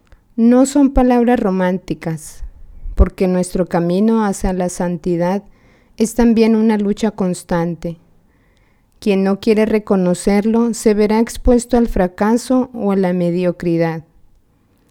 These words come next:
Para el combate tenemos las armas poderosas que el Señor nos da. La fe que se expresa en la oración, la meditación de la palabra de Dios, la celebración de la misa,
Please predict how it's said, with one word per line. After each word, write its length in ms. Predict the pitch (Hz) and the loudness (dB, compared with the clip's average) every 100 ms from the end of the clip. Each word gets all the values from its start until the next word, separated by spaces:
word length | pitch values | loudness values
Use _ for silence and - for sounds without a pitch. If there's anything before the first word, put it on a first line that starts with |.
| _ _ _ | _ _ _
Para 160 | 214 202 | 0 2
el 120 | 196 | 0
combate 500 | - 202 208 214 277 | 0 0 0 0 0
tenemos 500 | 277 214 196 208 220 | 2 0 2 0 0
las 220 | 214 180 | 0 0
armas 380 | 190 190 202 208 | 0 0 -2 -2
poderosas 800 | - 208 180 180 196 202 240 233 | -2 0 2 0 0 0 -2 -2
que 120 | - | -2
el 120 | 190 185 | -2 0
Señor 500 | 190 185 185 190 202 | -2 0 0 -2 -2
nos 260 | 175 170 | -2 -4
da. 260 | 175 165 151 - - _ _ - _ _ _ _ - | -6 -6 -8 -20 -20 _ _ -20 _ _ _ _ -6
La 120 | 196 | -4
fe 260 | 214 202 | 0 0
que 120 | 208 226 | 2 2
se 140 | 240 | 2
expresa 580 | 185 - 190 196 202 214 | -2 -2 0 0 2 0
en 100 | 214 | 2
la 140 | 196 | 0
oración, 680 | 175 170 - - 180 170 165 - - - - - - | 0 0 -2 -4 -2 -2 -6 -14 -16 -16 -16 -20 -8
la 140 | 208 196 | -2 0
meditación 840 | 185 180 180 180 185 - 202 208 | 0 0 -2 -2 -4 -2 -2 0
de 80 | 214 | 0
la 180 | 214 202 | -2 -2
palabra 480 | 170 170 165 170 185 | -4 -2 -2 -2 0
de 160 | 170 | -2
Dios, 540 | 170 180 196 202 - - _ _ _ _ - | -2 -2 -4 -6 -14 -20 _ _ _ _ -2
la 100 | 214 | 0
celebración 760 | 220 220 208 202 196 214 202 | 2 2 2 2 0 0 0
de 100 | 202 | 0
la 140 | 202 185 | 0 0
misa, 680 | 185 202 196 208 202 220 | 0 -2 -2 -4 -4 -6